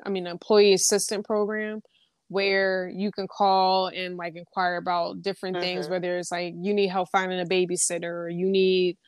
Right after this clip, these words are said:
Speaker 1: legal advice or whatever. It's like a one-stop shop kind of thing, but you don't have to pay for anything because it's, it's,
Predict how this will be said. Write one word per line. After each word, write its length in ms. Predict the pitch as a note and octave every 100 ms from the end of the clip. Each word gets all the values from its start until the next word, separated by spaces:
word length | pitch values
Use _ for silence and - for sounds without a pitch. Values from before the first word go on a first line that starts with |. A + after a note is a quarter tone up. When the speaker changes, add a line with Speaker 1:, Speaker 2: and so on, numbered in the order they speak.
| _ -
Speaker 1:
legal 380 | G#3 G#3 F#3+ F#3+
advice 520 | F#3 F3 F3 F3 F3
or 80 | F#3+
whatever. 400 | G3+ A#3+ G#3 F3+
It's 120 | F#3 G3+
like 100 | F#3
a 60 |
one-stop 500 | F3+ G3 F#3+ F#3+ F3+
shop 280 | - F#3 F3 -
kind 160 | F3+
of 100 | F3
thing, 240 | G3+ F#3 F3+
but 120 | F#3
you 100 | F#3+
don't 120 | F#3+
have 120 | F#3+ F#3
to 60 |
pay 200 | - A3+
for 160 | G#3+ G3
anything 400 | F#3 E3+ F#3+ F3+
because 300 | F3 F#3+ F3
it's, 260 | F3+ - - _ _ _ _ -
it's, 540 | G3+ G3 - - -